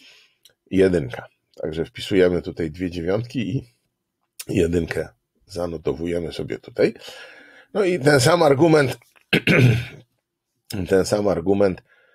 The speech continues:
stosuje się do rzędu dziesiątek, żeby tu powstała jedynka z przeniesienia i dziewiątka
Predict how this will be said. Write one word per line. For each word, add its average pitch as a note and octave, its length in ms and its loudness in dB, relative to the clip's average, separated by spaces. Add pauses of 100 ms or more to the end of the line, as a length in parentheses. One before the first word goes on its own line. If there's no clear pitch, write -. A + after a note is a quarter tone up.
(340)
stosuje G#2 560 0
się G#2 120 0
do F#2 100 0
rzędu F#2 340 -2
dziesiątek, A2+ 560 0
żeby F2 340 -2 (600)
tu A#2 140 -2
powstała G2+ 440 2
jedynka G2 420 0
z - 60 -10
przeniesienia F#2+ 560 -6
i F2 100 -8
dziewiątka F#2 680 -2